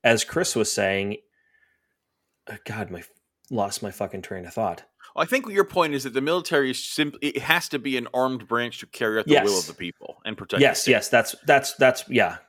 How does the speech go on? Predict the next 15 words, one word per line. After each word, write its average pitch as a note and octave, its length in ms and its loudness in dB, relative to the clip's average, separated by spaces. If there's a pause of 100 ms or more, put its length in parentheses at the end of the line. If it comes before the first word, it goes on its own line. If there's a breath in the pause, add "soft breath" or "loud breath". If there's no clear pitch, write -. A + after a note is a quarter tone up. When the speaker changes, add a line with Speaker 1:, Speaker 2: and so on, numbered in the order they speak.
(140)
Speaker 1:
that's A#2 240 4
right. E2+ 180 -4
Speaker 2:
Which F3+ 140 0
is F#3 100 -2
why F3 240 4
I F#3 60 6
think G3+ 180 0
if F3 80 -2
these F#3 160 -4
protesters D#3+ 680 0
represented B2 680 -2
a A2 120 -2
majority G#2 760 -4
or G#2 160 0
even G#2 440 -4